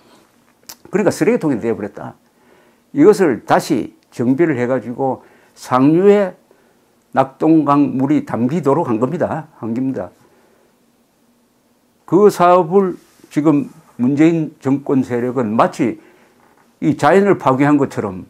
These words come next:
거짓말하고 선동하고 해가지고 물을 담아놓은 보를 지금 열-, 열거나 해체하겠다고 이렇게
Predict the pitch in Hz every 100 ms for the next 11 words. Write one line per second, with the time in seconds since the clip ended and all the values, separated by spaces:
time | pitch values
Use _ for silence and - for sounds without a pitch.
0 | - - 127 143 156 143 127 113 - 165
1 | 147 113 104 101 95 107 110 98 - 95
2 | _ _ _ _ _ 139 175 185 160 107
3 | - - 147 170 147 143 143 104 - 190
4 | 180 107 - 113 95 - _ _ - _
5 | 135 170 160 - 143 131 143 170 233 113
6 | 113 175 170 165 151 110 139 165 160 110